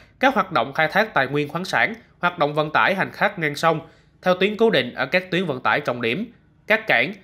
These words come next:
bến trái phép hoặc không đủ điều kiện hoạt động. Các hành vi cần tập trung xử lý gồm vi phạm điều kiện hoạt động của phương tiện, vi phạm các quy định về thuyền viên, người lái phương tiện, vi phạm các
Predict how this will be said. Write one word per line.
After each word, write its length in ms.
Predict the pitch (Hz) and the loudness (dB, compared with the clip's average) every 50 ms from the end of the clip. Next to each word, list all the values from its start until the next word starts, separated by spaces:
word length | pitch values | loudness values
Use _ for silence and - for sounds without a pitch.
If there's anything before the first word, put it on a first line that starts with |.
| _ _ _ - | _ _ _ -2
bến 180 | 175 185 190 | -2 0 0
trái 120 | 220 214 208 | 0 0 2
phép 300 | - 208 233 262 - - - _ _ | 2 2 0 0 -2 -8 -20 _ _
hoặc 140 | - 170 - | -2 -2 -2
không 240 | - - 226 220 208 | 0 0 0 0 2
đủ 140 | 156 175 185 | 0 0 -2
điều 120 | 160 123 | -2 -4
kiện 200 | - 131 113 - | -4 -6 -6 -6
hoạt 180 | - 135 - - | -6 -6 -2 0
động. 220 | 120 110 110 120 - _ _ _ _ _ _ _ _ _ _ _ - | 0 0 0 -2 -8 _ _ _ _ _ _ _ _ _ _ _ 0
Các 160 | - - - | 0 2 2
hành 160 | 208 165 160 | 2 -2 0
vi 180 | 156 180 185 175 | 0 0 0 0
cần 220 | - 170 143 139 | 0 -2 -4 -2
tập 140 | - 139 - - | -4 -4 -4 -2
trung 140 | 160 156 156 | -4 -4 -4
xử 140 | - 117 | -4 -2
lý 200 | 131 147 165 214 | 0 0 0 0
gồm 260 | 196 160 151 151 139 139 - _ _ _ _ _ - | 2 2 2 0 0 -2 -8 _ _ _ _ _ -4
vi 120 | 240 247 | -2 0
phạm 220 | 247 180 143 151 165 | 2 2 0 0 0
điều 120 | 160 147 | -2 -4
kiện 260 | 147 - 143 143 151 | -2 -2 -2 -2 -2
hoạt 180 | 151 156 147 - | -6 -6 -4 -2
động 200 | 147 120 110 120 - | -2 -2 -2 -4 -8
của 80 | 185 | -6
phương 200 | 185 180 160 156 | -4 -4 -4 -4
tiện, 260 | - 139 120 123 143 - - _ _ _ _ _ - | -2 -2 -2 -2 -4 -8 -14 _ _ _ _ _ 0
vi 100 | 220 226 | 0 2
phạm 200 | 226 147 131 135 | 2 2 0 2
các 120 | - 214 214 | 0 -2 0
quy 120 | - 180 156 | 0 0 0
định 260 | 135 123 127 139 135 | 0 -2 -4 -6 -4
về 140 | 139 139 139 | -2 -2 -2
thuyền 240 | 139 143 139 131 | -2 -4 -4 -2
viên, 280 | 127 160 160 151 147 - - _ _ _ - | 0 0 0 -2 -4 -8 -16 _ _ _ -6
người 160 | 165 160 165 | -2 0 2
lái 120 | 156 170 202 | 2 2 2
phương 220 | - 196 170 156 | 2 0 -2 -2
tiện, 240 | - 135 120 120 135 - _ _ _ _ _ | 0 0 0 -2 -4 -10 _ _ _ _ _
vi 120 | - 220 226 | -2 -2 0
phạm 180 | 226 139 127 127 - | 0 0 0 2 0
các 120 | 202 | 0